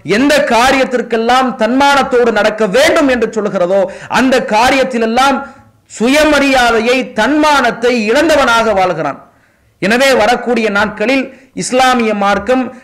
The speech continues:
எந்தெந்த அம்சங்களிலெல்லாம் தன்மானத்தோடு தங்களினுடைய வாழ்க்கையை கட்டமைத்துக் கொள்ள சொல்லுகிறதோ, அதுபோன்று நாம் நம்முடைய வாழ்க்கையை கட்டமைத்துக் கொள்ள வேண்டும்.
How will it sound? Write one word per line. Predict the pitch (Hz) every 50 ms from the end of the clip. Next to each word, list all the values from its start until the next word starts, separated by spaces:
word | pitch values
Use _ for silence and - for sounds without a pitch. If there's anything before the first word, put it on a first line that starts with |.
| -
எந்தெந்த | - 143 196 233 240 233 247 240 220 220 202
அம்சங்களிலெல்லாம் | 147 196 220 214 - 240 226 220 220 226 220 220 220 226 247 262 269 269 254 214
தன்மானத்தோடு | - 202 208 233 247 247 247 247 240 - - - 233 247 262 269 262 240 214 - - - -
தங்களினுடைய | - 214 220 233 233 226 220 214 214 214 208 196 180
வாழ்க்கையை | 180 202 220 233 226 240 226 214 202 202 202
கட்டமைத்துக் | 196 196 - 233 233 240 226 220 220 208
கொள்ள | - 202 190 190
சொல்லுகிறதோ, | 190 - 196 196 196 180 190 - 214 240 247 226 - - - - - -
அதுபோன்று | 151 190 220 247 - 240 254 262 285 285 262 269 254 226
நாம் | 190 202 214 233 240 226 196
நம்முடைய | 185 208 202 208 208 196 196 196 190 180 165
வாழ்க்கையை | 165 180 196 214 208 214 208 202 190 180
கட்டமைத்துக் | 190 190 185 202 202 202 196 196 190 196
கொள்ள | 196 190 185 180
வேண்டும். | 180 190 208 202 233 233 214 -